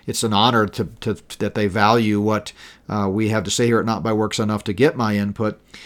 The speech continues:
But I'm certainly not the ultimate arbiter of what's heretical and what's not. I, I encourage folks to learn to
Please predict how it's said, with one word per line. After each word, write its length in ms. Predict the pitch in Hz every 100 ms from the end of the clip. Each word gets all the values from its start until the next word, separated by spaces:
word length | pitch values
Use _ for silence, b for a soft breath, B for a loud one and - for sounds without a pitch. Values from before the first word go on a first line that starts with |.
| B -
But 200 | 131 123
I'm 240 | 123 147 170
certainly 260 | 214 190
not 200 | 147 143
the 80 | 139
ultimate 340 | 147 160 147
arbiter 560 | 127 156 143 - 131 123
of 240 | 127 120
what's 260 | 117 135 -
heretical 480 | 139 123 131 131 117
and 140 | 110
what's 240 | 110 101 127
not. 240 | 156 123
I, 140 | 113
I 180 | 113 131
encourage 380 | 147 - 131 117
folks 260 | - 127 -
to 120 | 120
learn 320 | 117 127 131
to 280 | - 123